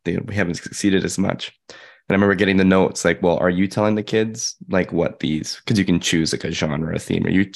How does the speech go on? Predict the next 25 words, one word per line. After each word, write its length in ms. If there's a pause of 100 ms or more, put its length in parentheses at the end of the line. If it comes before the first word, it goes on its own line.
(120)
are 60
you 180
kind 220
of 60
designing 420
the 80
whole 160
thing 180
or 80
letting 200
the 60
kids 340
do 100
it? 220 (600)
I'm 120
like, 180
"I 120
guess 320
the 120
ones 360
that 120
I 60
have 200
sucked 380
at 220